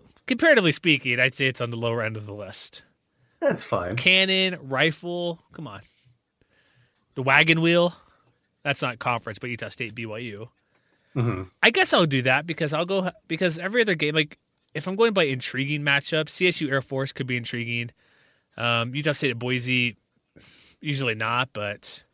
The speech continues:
Speaker 1: I, I've already been to San Diego State. But I guess I'll go. I'll, I'll make a rule to see. I'll have to check my list to make sure it is every team. But I'll go to S-, Fresno and to watch San Jose State get steamrolled by Fresno State.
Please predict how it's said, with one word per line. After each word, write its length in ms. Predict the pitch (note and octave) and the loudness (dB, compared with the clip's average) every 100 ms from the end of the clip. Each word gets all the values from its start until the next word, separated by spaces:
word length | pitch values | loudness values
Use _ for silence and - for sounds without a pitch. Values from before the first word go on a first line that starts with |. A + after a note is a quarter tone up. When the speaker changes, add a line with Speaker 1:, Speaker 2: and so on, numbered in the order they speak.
| _ _ _ _ _ _ _ _ _ _ _ _ _ _ - _ _ - | _ _ _ _ _ _ _ _ _ _ _ _ _ _ -20 _ _ -2
Speaker 1:
I, 180 | C3+ C#3+ | 0 2
I've 140 | C#3 D3 | 2 2
already 140 | D#3 | 2
been 120 | D3+ | 0
to 60 | B2+ | -4
San 120 | C#3 | -4
Diego 120 | C3+ | -4
State. 400 | - A#2 A2+ A#2 | -6 -4 -4 -2
But 100 | B2+ | 0
I 60 | E3 | 2
guess 180 | A3 G#3+ | 2 2
I'll 120 | F3+ | 2
go. 140 | D#3+ | 2
I'll, 260 | C#3 C#3 B2+ D3+ | 4 4 4 0
I'll 140 | C#3+ C#3 | 2 2
make 240 | E3+ D#3+ | 0 0
a 180 | D3 C3+ | 0 0
rule 280 | B2+ B2+ A#2+ | 0 -2 -2
to 60 | B2 | -4
see. 220 | - A#2+ | -4 4
I'll 120 | C#3+ | 6
have 100 | F3 | 6
to 60 | D3+ | 2
check 160 | D#3 | -2
my 100 | C#3 | -2
list 260 | A#2+ B2 - | -4 -4 -4
to 60 | B2+ | -8
make 120 | B2 | -6
sure 120 | A#2+ | -4
it 60 | A#2+ | -2
is 100 | A#2+ | -4
every 160 | A2 | -6
team. 180 | - A2 | -10 -6
But 100 | B2+ | 0
I'll 100 | D3 | 2
go 100 | D3 | 2
to 60 | C3+ | -2
S-, 180 | - - | -6 -10
Fresno 420 | - C3+ B2 C3 | 0 2 2 -2
and 60 | A#2+ | -4
to 80 | G#2+ | -4
watch 160 | A#2 | -4
San 180 | - B2+ | -4 -4
Jose 200 | B2+ A#2+ | -4 -4
State 400 | A2 A#2 A2 - - - - _ - | -6 -4 -6 -8 -20 -20 -20 _ -8
get 120 | B2+ | -8
steamrolled 400 | - C3 A#2+ A2+ | -4 -4 -2 -2
by 120 | A2 | -4
Fresno 360 | - A#2+ A2 G#2+ | -2 -4 -4 -8
State. 460 | - F#2+ - - | -10 -14 -14 -20